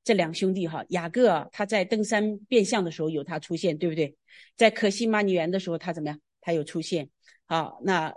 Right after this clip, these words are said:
我们会看到说他是第一个为主殉道的什么？门徒哈。啊，我，我们会看到这里。那约翰也是哈，被称为柱石，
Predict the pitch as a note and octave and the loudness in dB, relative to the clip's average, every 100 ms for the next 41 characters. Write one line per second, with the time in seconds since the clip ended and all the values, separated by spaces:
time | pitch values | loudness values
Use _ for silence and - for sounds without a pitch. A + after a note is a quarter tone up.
0 | - D#3+ E3 F#3 F3+ G3+ F3+ E3 F3+ - | -4 -2 0 -2 -2 0 0 -2 -4 -6
1 | B3 A3+ D4 D4 C#4+ B3 G#3 A#3 - D3+ | -8 -4 0 2 4 6 6 4 2 -4
2 | - A3 G3 F3 D3 D3 C#3 - _ _ | -2 2 4 2 0 -6 -8 -10 _ _
3 | _ _ _ - D#3+ D#3+ E3 D3+ C3 - | _ _ _ -6 -2 -2 -4 -8 -10 -6
4 | D#3+ D3+ _ - _ - E3 C#3 C#3 _ | -6 -6 _ -20 _ -2 0 0 -6 _
5 | F3+ E3+ G3 G3 F#3+ E3 F3+ D3+ A#2 - | -2 0 -2 -2 -2 0 -2 -4 -6 -12
6 | - B3+ A#3+ C4+ C4 C#4+ G#3 D#3 D3 - | -2 2 4 4 2 2 2 0 -2 -2
7 | E3+ F3+ D#3 - G#3 G3 G3+ F#3+ F#3 A#3 | -2 -2 -4 0 0 0 0 0 0 -2
8 | D#3+ - - C#3 | -2 -4 -6 -8